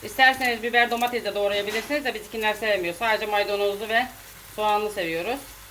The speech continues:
Şöyle üç dört tane ben soğan ayarladım. Çünkü hamurumuz olurken bu da soğusun. Önce bunları yapıyorum. Hamuru da tabii ki çekeceğim şimdi.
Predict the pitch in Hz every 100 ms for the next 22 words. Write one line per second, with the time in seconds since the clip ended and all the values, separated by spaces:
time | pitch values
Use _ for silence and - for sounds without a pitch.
0 | - - - - - - - - - -
1 | - - - - - 175 - - 208 208
2 | 190 156 165 165 175 175 180 175 160 151
3 | 208 - - - - - - - - -
4 | - - - - - - - - - -
5 | - - - - - - - - - -
6 | - - 214 202 196 202 202 202 190 175
7 | - - 190 208 202 220 247 - - -
8 | - - - - 170 196 196 226 - 196
9 | 190 180 214 247 - 196 185 185 190 190
10 | 185 175 214 208 196 185 170 165 165 160
11 | - 180 - 175 170 160 196